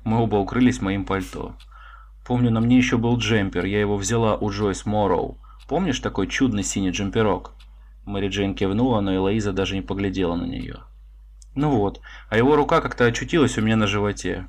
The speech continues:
понимаешь, просто так. И вдруг он мне говорит: 'У тебя животик до того красивый, что лучше бы сейчас какой-нибудь офицер приказал мне высунуть другую руку в окошко.' Говорит: 'Хочу, чтоб всё было по справедливости.'» И тут он убрал руку и говорит проводнику:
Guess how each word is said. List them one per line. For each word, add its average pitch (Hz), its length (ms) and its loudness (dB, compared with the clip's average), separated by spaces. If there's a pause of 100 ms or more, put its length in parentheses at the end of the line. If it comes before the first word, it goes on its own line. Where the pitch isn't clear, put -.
(160)
понимаешь, 123 440 2
просто 127 260 -2
так. - 340 -8 (640)
И 113 40 -6
вдруг 139 260 -2
он 117 80 4
мне 117 100 4
говорит: 107 500 2
'У - 40 -20
тебя 113 240 0
животик 120 500 0
до 101 80 0
того 117 220 0
красивый, 113 600 -4
что - 240 -8
лучше 120 280 -4
бы 110 120 -4
сейчас 135 360 -4
какой-нибудь 110 520 -4
офицер 123 380 -4
приказал 110 460 0
мне 110 140 0
высунуть 117 380 -4
другую 123 360 0
руку 92 240 -2
в 92 40 0
окошко.' 92 520 -6 (560)
Говорит: 107 440 0 (200)
'Хочу, - 260 -6
чтоб - 180 -12
всё 131 220 -2
было 113 180 2
по 110 120 -4
справедливости.'» 104 880 -6 (600)
И 113 80 -8
тут 143 140 -2
он 131 80 0
убрал 110 360 2
руку 123 280 0
и 101 80 -2
говорит 104 380 -2
проводнику: 92 640 -6